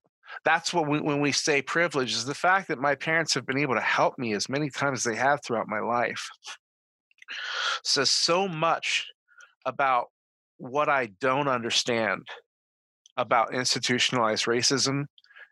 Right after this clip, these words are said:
and, uh, like, I understand it on an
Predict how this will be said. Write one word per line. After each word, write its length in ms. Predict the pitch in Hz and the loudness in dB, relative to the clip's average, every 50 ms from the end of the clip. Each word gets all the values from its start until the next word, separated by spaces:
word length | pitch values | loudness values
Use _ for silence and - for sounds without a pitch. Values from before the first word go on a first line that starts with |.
| _ _ | _ _
and, 120 | 131 127 131 | -2 0 0
uh, 60 | 117 110 - - | 0 -2 -6 -6
like, 320 | 175 180 156 143 143 - _ _ _ _ - | 0 2 2 2 2 0 _ _ _ _ -2
I 300 | 139 160 180 185 202 226 - - | 0 2 2 2 2 0 0 0
understand 880 | 196 202 196 175 - - - - - 175 170 180 180 190 196 202 208 | 0 2 2 2 2 2 0 0 0 0 2 2 2 2 0 0 0
it 160 | 220 208 214 - _ | -2 -2 -4 -6 _
on 320 | 165 151 147 143 139 131 | -2 0 2 2 2 2
an 120 | 123 127 | 0 -2